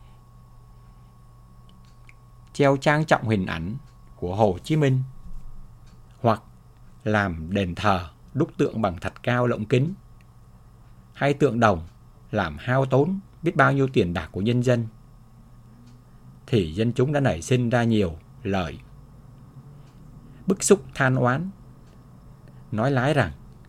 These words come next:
"Đại thắng lợi, Bác Hồ lộng kiếng, đợi thắng lại, Bác Hồ liệm cống." Hoặc thấy chế độ tham tàn,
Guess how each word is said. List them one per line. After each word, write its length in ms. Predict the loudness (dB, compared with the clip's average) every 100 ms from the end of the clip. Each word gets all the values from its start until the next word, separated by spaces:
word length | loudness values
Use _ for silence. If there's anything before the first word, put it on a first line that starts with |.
| -20 -20 -20 -20 -4
"Đại 240 | -2 -2 -4
thắng 300 | -4 -4 -4 -4
lợi, 240 | -2 -2 -4 -16 -20 -20 -16 -2
Bác 200 | 0 2
Hồ 320 | 2 2 0 -10 -20 -20 -20 -20 -2
lộng 240 | 0 0 0
kiếng, 280 | 2 2 -2 -12 -20 -20 -20 -20 -20 -20 -20 -20 -20 -20 -20 -20 -20 -20 -20 -20 -20 -20 -20 -4
đợi 260 | -2 -2 -4
thắng 180 | -4 0
lại, 260 | 0 -2 -8 -20 -20 -20 -20 -20 -20 -6
Bác 200 | -4 -4
Hồ 320 | 0 0 0 -4
liệm 260 | -6 -4
cống." 280 | -4 -4 -4 -12 -20 -20 -20 -20 -20 -20 -20 -20 -20 -20 -20 -20 -20 -20 -20 -20 -20 -20 -20 -20 -20 -20 -20 -20 -20 -20 -20 -20 -20 -20 -20 -20 -20 -20 -20 -20 -8
Hoặc 120 | -4
thấy 160 | 2 4
chế 180 | 4 4
độ 200 | 4 2
tham 240 | -2 -2 0
tàn, 300 | 0 0